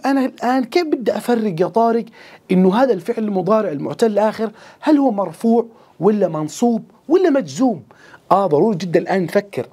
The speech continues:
كثير أنا بحكي لطلابي يا جماعة، اللغة العربية،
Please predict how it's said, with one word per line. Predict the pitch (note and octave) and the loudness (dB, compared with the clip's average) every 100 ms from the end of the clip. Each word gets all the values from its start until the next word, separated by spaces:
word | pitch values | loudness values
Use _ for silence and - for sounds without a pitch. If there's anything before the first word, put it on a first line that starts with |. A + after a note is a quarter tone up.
| - - - - - | -16 -18 -18 -10 -6
كثير | D#3+ - B3 G#3+ | -4 0 0 2
أنا | E3+ | 2
بحكي | E3+ - - | 0 -2 -2
لطلابي | - D3 C#3+ F3 C3 | -2 -2 -2 -2 -2
يا | C#3 | -4
جماعة، | F3+ D3+ A#2 G#2 _ - - - | 0 -2 -4 -12 _ -20 -20 -6
اللغة | D3 C#3 A3+ A3 | -2 2 2 2
العربية، | G#3+ - E3+ D#3 E3+ C3 A2+ | -2 0 0 -2 -4 -4 -6